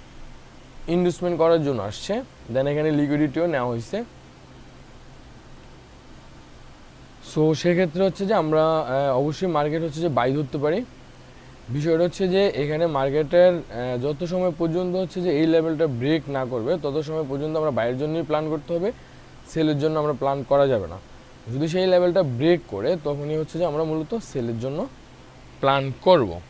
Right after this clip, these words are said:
তো এই ছিল হচ্ছে যে, আহ, আজকের জন্য টেকনিক্যাল অ্যানালিসিস। তো আমরা যদি একটু ফান্ডামেন্টাল অ্যানালিসিসের দিকে দেখি, তাহলে হচ্ছে যে আমরা, আহ, চলে যেতে হবে হচ্ছে যে ফরেক্স ফ্যাক্টরিতে।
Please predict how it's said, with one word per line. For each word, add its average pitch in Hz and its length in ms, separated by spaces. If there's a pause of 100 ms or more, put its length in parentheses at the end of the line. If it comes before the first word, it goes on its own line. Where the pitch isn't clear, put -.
(4000)
তো 143 180
এই 147 180
ছিল 190 240
হচ্ছে 190 220
যে, 208 280
আহ, 135 380
আজকের 160 260
জন্য 175 260
টেকনিক্যাল 156 400
অ্যানালিসিস। 151 760 (680)
তো 131 60
আমরা 147 200
যদি 165 140
একটু 170 140
ফান্ডামেন্টাল 151 540
অ্যানালিসিসের 160 560
দিকে 175 200
দেখি, 147 560
তাহলে 139 280
হচ্ছে 147 300
যে 156 160
আমরা, 139 360
আহ, 139 340
চলে 147 180
যেতে 151 220
হবে 160 140
হচ্ছে 160 220
যে 165 60
ফরেক্স 131 360
ফ্যাক্টরিতে। 151 600